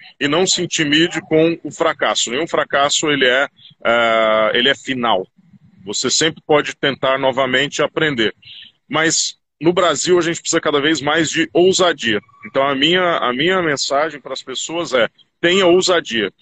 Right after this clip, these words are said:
Quando você imaginar, "Não, eu tô sendo ousado", tem ainda mais uma fronteira pra você atravessar. E quando você atravessar e pensar, "Não, agora eu tô sendo muito ousado, eu tô indo muito além do que, do que eu imaginaria ou do que eu acho que é possível",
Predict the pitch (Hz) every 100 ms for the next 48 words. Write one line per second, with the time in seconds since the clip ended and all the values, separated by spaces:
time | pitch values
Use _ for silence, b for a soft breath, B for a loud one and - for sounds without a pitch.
0 | _ 143 180 170 - 175 165 147 160 175
1 | 165 151 175 - 180 190 165 139 120 160
2 | 175 123 - _ _ 170 165 165 175 156
3 | 175 208 170 190 180 170 165 160 160 156
4 | 151 156 151 139 139 139 - 113 110 -
5 | _ 123 160 180 - 156 156 139 - 156
6 | 170 156 156 180 185 170 123 151 190 170
7 | 160 180 165 147 202 233 196 156 139 135
8 | 127 - _ B 131 - 156 165 147 170
9 | 226 202 160 143 160 175 165 156 - 160
10 | 156 151 143 - 156 151 147 143 139 135
11 | 135 123 151 156 131 127 - 139 139 -
12 | - - 123 - 165 180 151